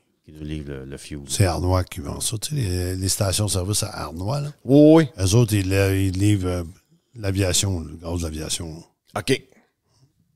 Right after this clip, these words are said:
Speaker 3: C'est, ça coûte-tu bien cher d'entretien, c'est un hélicoptère, ou, euh?
Speaker 1: Ça dépend, euh,
Speaker 2: Ça dépend des années.
Speaker 1: Ouais. <laughs>
Speaker 3: OK.
Speaker 1: Ouais. C'est plus cher qu'un pick-up.
Speaker 2: Ouais,
Speaker 3: Ouais,
Speaker 2: ça,
Speaker 3: ça,
Speaker 2: ça coûte plus cher qu'un camion, maintenant.
Speaker 1: Ouais.
Speaker 3: À l'achat
Speaker 1: Cher.
Speaker 3: aussi.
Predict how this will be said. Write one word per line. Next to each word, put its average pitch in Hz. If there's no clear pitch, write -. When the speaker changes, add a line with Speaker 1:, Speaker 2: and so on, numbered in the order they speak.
Speaker 3:
C'est, -
ça 98
coûte-tu -
bien 127
cher 147
d'entretien, 143
c'est -
un 202
hélicoptère, 233
ou, 147
euh? 147
Speaker 1:
Ça 101
dépend, 90
euh, 78
Speaker 2:
Ça 92
dépend 98
des 104
années. 95
Speaker 1:
Ouais. -
<laughs> -
Speaker 3:
OK. 104
Speaker 1:
Ouais. 135
C'est -
plus -
cher 101
qu'un 82
pick-up. 67
Speaker 2:
Ouais, 98
Speaker 3:
Ouais, 110
Speaker 2:
ça, -
Speaker 3:
ça, 131
Speaker 2:
ça 117
coûte 107
plus 117
cher 110
qu'un 98
camion, 92
maintenant. 65
Speaker 1:
Ouais. 80
Speaker 3:
À 98
l'achat 107
Speaker 1:
Cher. 95
Speaker 3:
aussi. 120